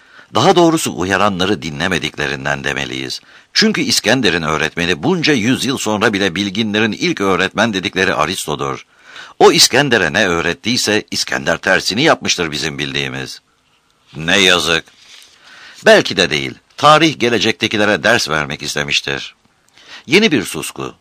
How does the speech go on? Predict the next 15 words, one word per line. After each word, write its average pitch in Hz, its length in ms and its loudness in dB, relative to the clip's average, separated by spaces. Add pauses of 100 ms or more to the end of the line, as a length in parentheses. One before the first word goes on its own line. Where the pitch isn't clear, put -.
salonun 78 440 -2
tavanına 76 460 -2
asılı 71 300 -6
kaldı. 67 520 -6 (1120)
Müeyyet 170 480 2
çoktan 139 340 -2
yerinde 85 420 -2
kaygılarak 95 600 -2
uykuya 80 420 -2
dalmıştı. 65 640 -4
Musa 107 480 0
ve 80 40 0
Ertuğrul 80 600 -4
uyanıklarını 90 1200 -4
sürdürüyorlar. 69 920 -4